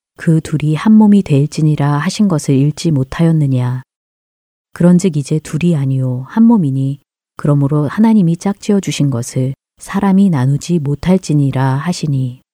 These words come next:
이 말씀은 창세기의 말씀을 예수님께서 인용하시고 설명하여 주신 것입니다.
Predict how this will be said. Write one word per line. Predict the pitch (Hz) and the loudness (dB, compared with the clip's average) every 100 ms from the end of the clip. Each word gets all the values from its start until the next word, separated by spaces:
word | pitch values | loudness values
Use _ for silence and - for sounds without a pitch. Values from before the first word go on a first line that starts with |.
| _ _ _ _ _ _ _ | _ _ _ _ _ _ _
이 | 175 180 | 0 2
말씀은 | 147 127 - 143 180 185 | 2 -2 -2 -2 -2 -2
창세기의 | - 254 277 254 220 202 | 0 0 2 0 2 2
말씀을 | 120 127 - 139 143 139 | 0 -2 -2 0 0 0
예수님께서 | 143 - 165 160 147 151 | 0 2 0 0 0 0
인용하시고 | 147 156 190 190 175 135 131 120 | 2 4 4 4 0 -2 -4 -4
설명하여 | 131 196 226 240 214 175 | -4 0 2 4 2 0
주신 | 147 135 139 | -2 -2 -2
것입니다. | 127 - 151 139 131 127 131 | -2 -2 -2 0 -2 -4 -8